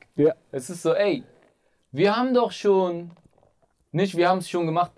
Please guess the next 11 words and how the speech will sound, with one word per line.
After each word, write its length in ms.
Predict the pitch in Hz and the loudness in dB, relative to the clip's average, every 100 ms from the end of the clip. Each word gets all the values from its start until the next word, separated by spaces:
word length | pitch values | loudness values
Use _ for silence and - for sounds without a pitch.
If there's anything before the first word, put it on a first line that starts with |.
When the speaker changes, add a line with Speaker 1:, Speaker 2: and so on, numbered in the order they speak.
| - | -2
Speaker 2:
man 180 | 151 147 | 0 2
darf 200 | 160 - | 0 0
das 160 | 147 | -8
nicht 180 | 143 117 | -10 -2
nachmachen. 640 | 170 214 185 107 - 101 - | 0 0 -2 -10 -10 -14 -8
Speaker 1:
Ja. 160 | - 147 - _ | -2 -2 -4 _
Speaker 2:
Sondern 280 | - 156 190 | -2 0 2
wir 100 | 208 | 2
haben's 160 | 262 247 | 0 -2
schon 220 | 175 151 | -6 0
durchgemacht, 600 | 180 262 - 240 269 269 | 0 0 -2 -2 -2 -4